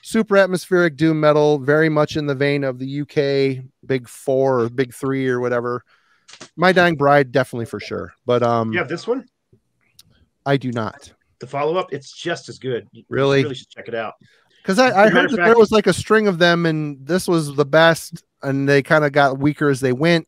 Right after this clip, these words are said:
Speaker 1: I don't know. I just kinda went on what I went.
Speaker 2: After
Speaker 1: Or
Speaker 2: this, they changed. After this album, these two albums are, are similar in style.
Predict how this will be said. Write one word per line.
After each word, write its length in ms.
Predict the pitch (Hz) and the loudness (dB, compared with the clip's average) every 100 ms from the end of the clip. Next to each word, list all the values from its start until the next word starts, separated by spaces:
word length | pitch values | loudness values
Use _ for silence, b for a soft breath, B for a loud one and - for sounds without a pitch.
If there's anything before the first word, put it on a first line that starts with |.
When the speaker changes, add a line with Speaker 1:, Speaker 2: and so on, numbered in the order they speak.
| - | 0
Speaker 1:
I 120 | 147 | 2
don't 240 | 147 131 127 | 4 2 0
know. 260 | 135 139 | 0 0
I 80 | 131 | -2
just 200 | 123 - | -8 -12
kinda 220 | - 127 | -8 -6
went 200 | 117 120 | -4 -4
on 160 | 113 110 | -4 -8
what 140 | 110 104 | -8 -8
I 100 | 104 | -8
went. 260 | 101 95 - | -10 -12 -6
Speaker 2:
After 340 | 151 196 220 196 | -4 -4 -2 -2
Speaker 1:
Or 40 | |
Speaker 2:
this, 480 | 151 143 233 240 - | -2 2 2 0 -12
they 140 | 151 147 | -8 -8
changed. 480 | 135 160 127 110 - | -6 -6 -6 -10 -14
After 240 | 131 135 | -14 -12
this 240 | 127 151 139 | -10 -10 -8
album, 220 | 117 113 110 | -10 -10 -16
these 260 | 120 180 - | -16 -14 -10
two 180 | 180 | -6
albums 280 | 160 147 139 | -4 -6 -10
are, 120 | 135 123 _ | -14 -16 _
are 80 | - | -18
similar 340 | 135 170 165 151 | -12 -10 -8 -8
in 60 | |
style. 380 | 131 151 156 151 | -8 -8 -6 -10